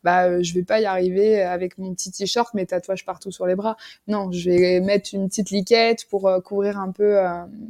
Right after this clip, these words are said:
bah, au moins, euh, mes coudes, par respect pour la culture. Mais encore une fois, c'est pas lié à la religion, c'est vraiment un respect de la culture.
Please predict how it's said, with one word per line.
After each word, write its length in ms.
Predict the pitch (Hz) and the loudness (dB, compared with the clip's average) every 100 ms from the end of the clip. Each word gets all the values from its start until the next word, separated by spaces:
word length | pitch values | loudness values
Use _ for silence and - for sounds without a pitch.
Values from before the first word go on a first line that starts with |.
| - | -4
bah, 180 | 190 - | -2 0
au 100 | 196 | 0
moins, 380 | 208 214 208 190 | 2 2 0 -2
euh, 40 | |
mes 160 | 185 185 | -2 -2
coudes, 320 | - 320 240 _ | 0 0 0 _
par 140 | 190 | -2
respect 380 | 180 208 - 254 | 2 2 4 2
pour 160 | 240 233 | 4 4
la 120 | 220 | 4
culture. 340 | 220 240 320 | 2 -2 2
Mais 100 | 277 | 2
encore 220 | 214 208 202 | 0 0 0
une 100 | 240 | 2
fois, 100 | 311 | 0
c'est 140 | 220 | 0
pas 180 | - 269 | 2 4
lié 160 | 254 | 4
à 100 | 262 | 4
la 140 | 240 233 | 4 4
religion, 320 | 233 226 226 | 2 0 -4
c'est 160 | - 196 | -6 -6
vraiment 320 | 208 233 233 | -2 0 0
un 60 | |
respect 300 | 208 208 - | -2 -6 -4
de 60 | 196 | -2
la 100 | 190 | -4
culture. 420 | - 190 311 - | -4 -6 -6 -6